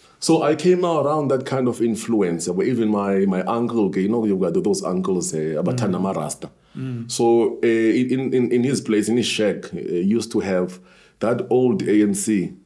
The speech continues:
Speaker 2: Hmm.
Speaker 1: uh, flag.
Speaker 2: Hmm.
Speaker 1: The one that is go-, uh, black, green, and gold without any wheel.
Speaker 2: Sure, sure.
Speaker 1: And then he had this scroll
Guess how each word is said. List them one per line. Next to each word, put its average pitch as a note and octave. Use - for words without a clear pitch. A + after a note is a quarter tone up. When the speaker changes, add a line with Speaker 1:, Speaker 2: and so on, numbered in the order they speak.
Speaker 2:
Hmm. C3
Speaker 1:
uh, A2+
flag. -
Speaker 2:
Hmm. C3+
Speaker 1:
The -
one A2
that G#2+
is F#2+
go-, -
uh, A#2+
black, G2
green, G#2+
and G2
gold F#2+
without G#2
any G#2
wheel. F2+
Speaker 2:
Sure, B2+
sure. C3
Speaker 1:
And A2
then B2
he C#3
had C3
this B2+
scroll G#2